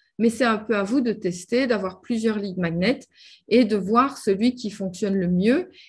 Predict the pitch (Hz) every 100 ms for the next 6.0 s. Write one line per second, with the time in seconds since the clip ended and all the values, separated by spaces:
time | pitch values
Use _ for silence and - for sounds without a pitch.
0 | - 185 190 - 311 311 190 208 190 185
1 | - 285 226 196 190 226 269 226 233 -
2 | 220 214 262 254 214 202 208 202 254 -
3 | 254 208 214 269 330 - _ _ _ _
4 | - _ 196 185 226 233 233 202 202 190
5 | 196 - 247 233 208 220 208 214 214